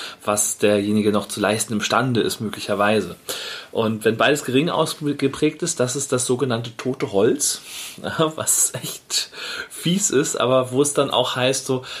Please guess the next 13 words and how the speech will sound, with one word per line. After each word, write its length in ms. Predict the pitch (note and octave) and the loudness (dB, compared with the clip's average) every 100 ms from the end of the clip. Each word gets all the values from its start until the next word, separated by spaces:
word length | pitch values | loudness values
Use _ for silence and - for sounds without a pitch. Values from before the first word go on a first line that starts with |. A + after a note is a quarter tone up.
| - - | -12 -2
da 100 | B2 | 2
mache 220 | B2 D3 | 2 2
ich 180 | D3 - | -2 -2
nur, 220 | C#3+ C#3+ | -2 0
also 240 | B2 B2 | 2 4
laut 240 | B2 A#2+ C3 | 4 4 4
dem 100 | C#3+ | 0
Modell 400 | C3 B2 C#3 D#3 | 0 2 4 2
muss 220 | C#3 C#3 | 2 -2
ich 100 | C#3 | -4
da 180 | C#3+ B2+ | -2 0
nur 340 | C3 C#3 C#3+ | 0 2 2
so, 380 | B2+ C3 C3 B2 | 4 6 6 4